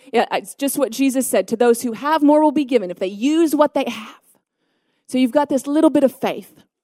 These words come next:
And how do you exercise faith? How do you increase faith? Romans says that faith comes by hearing, and hearing the word of God.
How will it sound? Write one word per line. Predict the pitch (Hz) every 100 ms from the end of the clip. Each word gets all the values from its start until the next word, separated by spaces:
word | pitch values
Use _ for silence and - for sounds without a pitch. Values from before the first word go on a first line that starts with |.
| _ _ _ -
And | 226
how | 240 294
do |
you | 302
exercise | 269 277 - 262 269 240 220
faith? | 226 -
How | 285
do | 285
you | -
increase | 302 294 - 262 226 -
faith? | - - _ _ _ _ _ _ _ _ _ -
Romans | 254 254 240 233
says | - 240 226
that | 220
faith | - - 285 247
comes | - 254 233
by | 240 208
hearing, | 190 - 247 214 170 - _ _ _ _ _ _
and | 220 196
hearing | - 262 262 240 220
the | 190 202
word | 190 185
of | 175 -
God. | 180 180 _ _